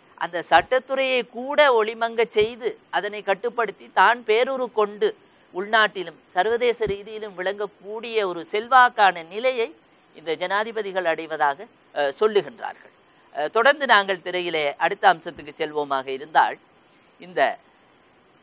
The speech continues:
நிறைவேற்றுத்துறையானது சட்டத்துறைக்கு பொறுப்பு கூற-, கூற வேண்டியதில்லை என்ற இன்னொரு விடயத்தை நாங்கள் பார்க்க வேண்டியதாக இருக்கிறது.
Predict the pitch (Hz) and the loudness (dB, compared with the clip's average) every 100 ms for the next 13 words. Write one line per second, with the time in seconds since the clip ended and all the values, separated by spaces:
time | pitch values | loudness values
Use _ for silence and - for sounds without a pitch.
0 | _ _ _ _ _ _ 185 240 277 294 | _ _ _ _ _ _ 4 4 6 4
1 | - 277 220 208 190 180 165 196 - 214 | 2 -4 0 2 6 6 4 -10 0 0
2 | 277 277 262 254 247 240 226 254 269 226 | 2 -2 0 -2 -4 -2 -2 -2 -8 -4
3 | 254 196 208 - 220 233 220 214 214 214 | -4 -4 -10 -8 0 2 4 2 2 -2
4 | 196 190 208 185 - 175 175 185 190 214 | -2 -6 -6 -8 -8 -14 -8 -8 -10 -4
5 | 247 220 185 180 170 170 214 165 151 190 | 0 0 0 -2 -4 -12 -6 -6 -4 0
6 | 131 107 - 98 95 90 107 104 139 - | 0 0 -8 -18 -20 -14 -14 -10 -12 -14
7 | 101 | -20